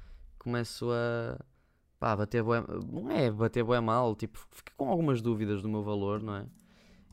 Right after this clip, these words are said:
E, e começo-me a sentir, eh, um bocado inseguro. Hum,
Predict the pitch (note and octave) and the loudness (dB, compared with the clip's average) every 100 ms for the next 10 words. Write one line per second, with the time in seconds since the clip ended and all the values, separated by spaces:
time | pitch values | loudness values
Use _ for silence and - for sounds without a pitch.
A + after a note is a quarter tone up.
0 | - - - - A2+ C3+ C3+ C3+ C3 C3 | -10 -8 -6 -6 -8 -4 -6 -4 -6 -6
1 | B2 C3 B2+ C3 C3 C3 B2+ B2+ B2+ B2+ | -4 -4 -2 -2 -2 -4 -4 -4 -2 -6
2 | - - A#2+ - _ _ _ - - _ | -6 -4 -4 -6 _ _ _ -20 -20 _
3 | - - A2 A2 G#2+ G#2 G2+ | -14 -2 0 0 0 -2 -4